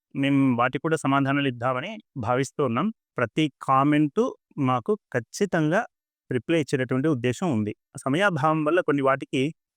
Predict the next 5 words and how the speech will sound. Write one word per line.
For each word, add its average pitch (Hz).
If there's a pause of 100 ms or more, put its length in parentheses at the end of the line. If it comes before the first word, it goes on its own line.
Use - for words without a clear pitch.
రిప్లై 139 (200)
ఇచ్చి -
ఉండకపోవచ్చు, 147 (120)
అన్యథా 139
భావించకండి. 123